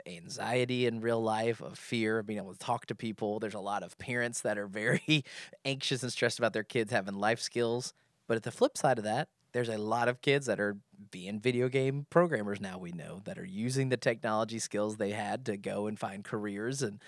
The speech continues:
do things that weren't possible before. And I'm definitely pro technology, but having these conversations and eating lunch with you and trying to help parents of what are the things you're actually doing in your house to help your kid when it comes to technology? So, Stephen,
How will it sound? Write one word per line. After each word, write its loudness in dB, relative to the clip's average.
do 0
things 0
that 2
weren't 0
possible 0
before. -6
And -2
I'm 0
definitely 4
pro 0
technology, -4
but -6
having 2
these -4
conversations -2
and -10
eating -8
lunch -2
with -6
you -4
and -6
trying 2
to -2
help -2
parents -6
of -8
what 6
are 6
the 0
things -4
you're -2
actually -2
doing -2
in -4
your -6
house -6
to -8
help -6
your -6
kid -6
when -8
it -14
comes -10
to -14
technology? -10
So, -14
Stephen, -4